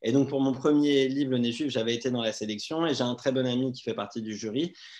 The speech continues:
euh, qui m'avait dit pour le premier livre, bon, ils voulaient te le donner, mais le titre a fait que Le Nez Juif, euh, ils se sont dit comment ils vont mettre ça dans une librairie à Beyrouth, c'est pas possible, et cetera. Donc, bon, le titre a fait que non.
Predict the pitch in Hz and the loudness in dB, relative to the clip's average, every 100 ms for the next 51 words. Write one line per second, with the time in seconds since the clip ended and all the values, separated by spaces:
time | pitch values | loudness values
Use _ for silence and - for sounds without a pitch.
0 | - _ - 120 117 117 117 123 117 127 | -20 _ -4 0 2 0 0 2 4 2
1 | 131 131 123 120 127 123 123 165 151 147 | 2 2 2 2 2 2 4 2 4 4
2 | 156 135 123 135 143 139 127 135 160 170 | 4 2 2 2 4 4 4 4 4 4
3 | 139 127 127 127 123 - 123 - 147 135 | 4 4 4 4 2 2 -2 0 0 0
4 | 139 151 151 120 120 117 120 151 156 117 | 0 0 2 2 2 0 0 -2 -2 -2
5 | 113 110 117 123 139 127 135 117 117 110 | -2 -2 -2 0 2 2 2 2 0 -2
6 | - 131 113 117 110 110 107 127 107 107 | 0 0 0 -2 -4 -4 -2 -2 -2 -2
7 | 135 127 104 98 98 104 135 131 110 - | -4 -4 -8 -10 -10 -8 -4 -2 -4 -8
8 | 95 90 139 151 135 123 117 107 107 - | -8 -2 0 0 0 0 -2 -4 -8 -10
9 | - 113 - 123 110 98 | -8 -6 -6 -6 -6 -8